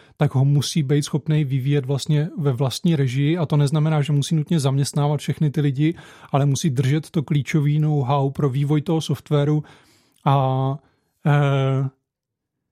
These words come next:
a že tam, tam ještě jako důležitý druhý aspekt, eh, nebo pod tímhle vlastně schovaný aspekt nějakého řízení rizika, jo.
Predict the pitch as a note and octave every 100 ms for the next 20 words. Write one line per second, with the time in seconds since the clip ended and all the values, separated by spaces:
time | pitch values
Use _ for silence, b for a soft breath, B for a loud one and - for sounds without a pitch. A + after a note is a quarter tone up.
0 | _ _ _ - D3 D#3+ E3 F#3 F3+ F#3+
1 | F#3+ D#3+ D3 F3 D3+ D#3+ D#3 D#3 - -
2 | D#3 D#3 E3+ D#3+ A#2+ - D#3+ D#3 - D4
3 | F3+ D3 C#3 C#3 C#3 _ _ D3+ C#3 -
4 | _ - E3+ - F3+ D3 C#3+ C#3 D3 -
5 | D#3+ - D3+ D3 D#3+ D#3+ - D3 D#3+ D3+
6 | C3+ D3+ C#3+ C#3 D3+ E3 D3 C3 C3 -
7 | C3 - B B - C#3